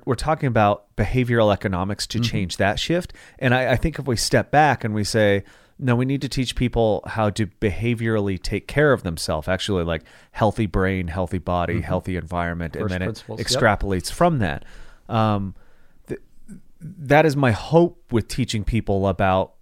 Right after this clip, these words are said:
Speaker 1: uh, fucking, uh, fitness. Like that, <laughs> like, that is a dumb, "Yeah, oh, I did a race and I did the same." No, no, no, no. Back up. How did you prepare for that? Well, I had to change my behavior. I had to notice my environment. I had to,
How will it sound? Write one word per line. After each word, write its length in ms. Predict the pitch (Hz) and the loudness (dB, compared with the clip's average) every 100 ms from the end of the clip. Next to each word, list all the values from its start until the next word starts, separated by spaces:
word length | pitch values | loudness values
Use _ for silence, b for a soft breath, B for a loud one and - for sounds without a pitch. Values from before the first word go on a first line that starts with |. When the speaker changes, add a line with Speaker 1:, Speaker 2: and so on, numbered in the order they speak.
| - | -14
Speaker 1:
uh, 60 | 87 | -12
fucking, 460 | - 113 113 85 - - | -8 -8 -6 -8 -12 -14
uh, 80 | 80 | -8
fitness. 500 | - 151 62 - - | -6 -6 -8 -10 -4
Like 200 | 120 104 | -2 4
that, 260 | 143 - 156 | 4 4 2
<laughs> 180 | - | 2
like, 280 | 196 - - B B B | 0 -2 -6 B B B
that 140 | 160 196 | 6 6
is 140 | 135 | 4
a 60 | 120 | 4
dumb, 340 | 135 131 131 | 6 6 4
"Yeah, 320 | 160 156 135 | 2 2 2
oh, 240 | 165 160 123 | 2 2 0
I 80 | |
did 160 | 117 131 | 2 0
a 60 | 117 | 0
race 340 | 139 113 - | 0 0 0
and 80 | 107 | -2
I 60 | |
did 160 | 98 107 | 0 -2
the 60 | 104 | -2
same." 380 | 139 98 - - | -2 -2 -10 -4
No, 200 | 143 139 | 2 4
no, 200 | 139 135 | 4 4
no, 40 | |
no. 180 | 127 104 | 4 2
Back 340 | 92 117 127 123 | 2 2 4 2
up. 260 | 90 87 b b b | 0 -2 b b b
How 160 | - 143 | -2 -2
did 180 | 127 | -2
you 80 | 135 | -6
prepare 380 | - 117 113 113 | -6 -2 0 0
for 80 | 98 | -2
that? 200 | 82 - | -4 -2
Well, 100 | 113 | 0
I 20 | |
had 120 | 123 | 0
to 40 | 123 | -2
change 300 | - 120 104 | -4 -4 -4
my 140 | 110 | -4
behavior. 440 | 98 92 135 127 90 | -2 -2 -2 -2 -2
I 40 | |
had 140 | 90 101 | -2 -4
to 60 | |
notice 320 | 95 101 104 | -4 -4 -4
my 140 | 107 92 | -4 -6
environment. 540 | 85 98 107 92 73 | -4 -4 -4 -4 -8
I 60 | - | -8
had 160 | 92 90 | -6 -4
to, 160 | 87 | -4